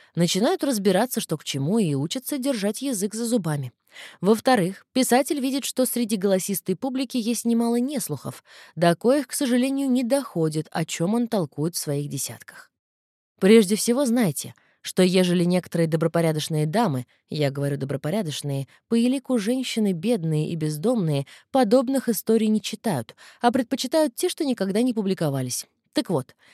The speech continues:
дамы благородные и женщины зажиточные, исполненные веры в Бога и, несомненно, испытывающие отвращение к тому, о чем идет речь, читают озорные рассказы с благоговением,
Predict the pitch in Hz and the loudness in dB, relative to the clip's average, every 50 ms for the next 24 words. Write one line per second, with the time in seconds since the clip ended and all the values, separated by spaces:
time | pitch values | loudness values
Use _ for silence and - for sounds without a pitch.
0 | - - - _ - 170 170 202 214 208 202 190 175 180 180 180 170 180 180 214 | -20 -20 -20 _ -4 0 4 4 6 6 4 4 2 2 0 0 2 2 2 2
1 | 233 185 156 156 151 151 156 - 202 170 160 165 151 147 - - 151 151 147 147 | 0 0 0 0 2 2 0 0 -2 -2 0 0 -2 -2 -4 -4 -4 -2 -2 0
2 | 156 151 165 233 294 - 170 - - - 139 127 127 127 - - - - - 247 | 0 -2 -2 -2 -4 -6 -6 -6 -6 -4 -2 -2 -2 -4 -6 -10 -16 -8 -4 -2
3 | 247 - - - 370 330 254 220 190 185 175 175 185 190 175 165 151 139 139 139 | -2 -2 0 2 2 4 4 4 4 4 2 2 2 2 2 2 0 -2 -4 -2
4 | 170 214 226 190 180 165 165 170 170 160 - 185 165 170 170 185 214 220 202 170 | -2 0 0 0 0 0 0 0 0 -2 -2 0 0 0 0 0 0 0 0 0
5 | 160 160 151 - - 170 160 - 151 143 151 151 - - - 180 185 - 180 - | 0 -2 -2 -4 -6 -6 -6 -4 -4 -4 -4 -4 -4 -6 -4 -4 -4 -4 -6 -4
6 | 180 190 202 196 - - - 135 131 127 117 - - 151 143 151 147 143 139 - | -2 -2 -2 -2 -4 -6 -6 -4 -4 -4 -6 -6 -4 -4 -2 -2 -2 -2 -4 -4
7 | - 170 170 170 165 185 175 - 330 359 349 - - _ - - - - - - | -4 -4 -4 -2 -4 -4 -4 -2 -4 -4 -4 -6 -12 _ -20 -20 -20 -20 -20 -20
8 | - _ _ - - 294 302 - 320 359 370 - 359 277 330 311 294 294 302 311 | -20 _ _ -6 -2 -2 0 2 2 2 2 0 0 2 2 2 2 0 0 0
9 | 320 311 302 285 - - 262 285 285 302 277 240 285 294 247 240 269 269 214 196 | 0 0 0 0 -2 -2 -4 -2 -2 -4 -4 -4 -4 -4 -4 -2 0 0 2 2
10 | 208 214 208 208 208 202 196 | 2 0 0 0 0 -2 -6